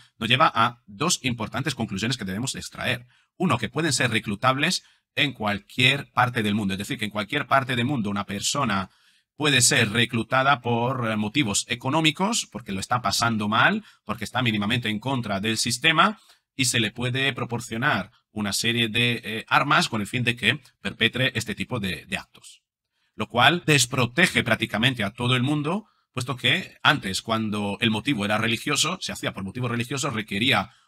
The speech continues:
una preparación, incluso un adoctrinamiento, un adoctrinamiento militar, pero ahora ya no es así.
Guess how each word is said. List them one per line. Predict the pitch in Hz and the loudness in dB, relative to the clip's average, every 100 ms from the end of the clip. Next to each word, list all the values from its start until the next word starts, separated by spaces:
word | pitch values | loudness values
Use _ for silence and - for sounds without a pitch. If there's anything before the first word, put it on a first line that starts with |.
| _ - | _ -4
una | 120 113 113 113 110 _ _ _ _ _ _ _ _ - | -2 2 2 2 -2 _ _ _ _ _ _ _ _ 0
preparación, | 127 120 113 110 - 139 147 208 - | 2 4 4 4 2 0 2 0 -2
incluso | 123 123 156 127 | -2 2 2 4
un | 127 | 4
adoctrinamiento, | 120 123 123 120 135 151 185 | 4 4 4 6 6 4 2
un | 117 | 2
adoctrinamiento | 110 113 110 117 135 107 | 2 0 2 2 0 0
militar, | 120 131 - 147 - - | 0 0 -2 -2 -4 -2
pero | 151 143 | 2 6
ahora | 131 170 156 | 6 6 6
ya | 147 | 4
no | 147 | 4
es | - | 2
así. | - 147 123 | 0 -4 -6